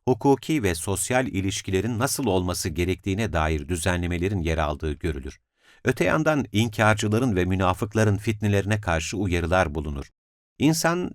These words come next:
tek yönlü bir varlık değildir. Her insan aynı anda bir ailenin üyesi, mahallenin komşusu, şehrin hemşehrisi,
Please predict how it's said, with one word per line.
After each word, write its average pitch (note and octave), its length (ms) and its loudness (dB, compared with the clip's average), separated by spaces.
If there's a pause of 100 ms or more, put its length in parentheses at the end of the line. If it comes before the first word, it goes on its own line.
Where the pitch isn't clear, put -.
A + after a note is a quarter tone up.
tek F3 240 -4
yönlü F#2 300 2
bir F2 100 2
varlık E2 440 0
değildir. C#2 440 -6 (260)
Her C3+ 240 4
insan E2+ 720 0 (260)
aynı C3+ 300 6
anda F#2+ 340 4
bir G2+ 200 2
ailenin D#2+ 640 0
üyesi, F2+ 540 -2
mahallenin E2+ 600 0
komşusu, E2 760 -2 (220)
şehrin G#2+ 420 0
hemşehrisi, E2 880 -2